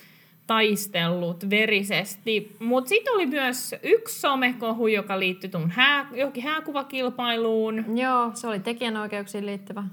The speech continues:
Speaker 1: Joo.
Speaker 2: Joo.
Speaker 1: Äm, mua ei oikeastaan kiinnosta niinkään ne somekohut, vaan mua kiinnostaa jotenkin se, että sä et on niinku yhtään semmonen tuulella toimiva.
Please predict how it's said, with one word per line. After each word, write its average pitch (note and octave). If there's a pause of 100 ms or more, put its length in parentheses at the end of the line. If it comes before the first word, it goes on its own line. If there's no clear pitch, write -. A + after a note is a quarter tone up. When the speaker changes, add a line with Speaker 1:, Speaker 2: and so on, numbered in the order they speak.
Speaker 1:
Joo. C#4
Speaker 2:
Joo. F#3 (760)
Speaker 1:
Äm, C4
mua F4
ei E4+
oikeastaan D#4
kiinnosta B3
niinkään A3
ne G3+
somekohut, A#3
vaan G3
mua G#3+
kiinnostaa A3
jotenkin A3
se, B3+
että G3+ (2250)
sä -
et D#4+
on B3
niinku A#3+
yhtään A#3
semmonen F#3 (600)
tuulella F3+
toimiva. D#3+